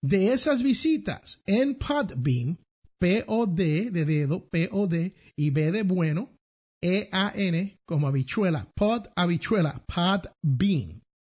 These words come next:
En Podbean, solamente mil cuatrocientas personas al mes escuchan el programa Potencial Millonario.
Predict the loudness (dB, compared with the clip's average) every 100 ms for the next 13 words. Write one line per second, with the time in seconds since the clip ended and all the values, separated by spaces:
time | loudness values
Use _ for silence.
0 | _ -2 -2 2 0 2 0 0 -2 _
1 | _ _ -10 -2 0 2 2 0 0 -2
2 | -4 _ _ -2 2 2 2 -2 -2 -2
3 | 0 -2 0 0 0 -2 0 -2 0 -2
4 | -2 -4 -6 -6 -2 2 2 0 -4 -8
5 | -14 _ _ _ _ _ _ -4 -4 -2
6 | -2 -2 -2 -2 -2 0 -2 0 -2 -4
7 | -6 -6 -4 -4 -4 -6 -4 -4 -4 -4
8 | -6 -6 -10 -14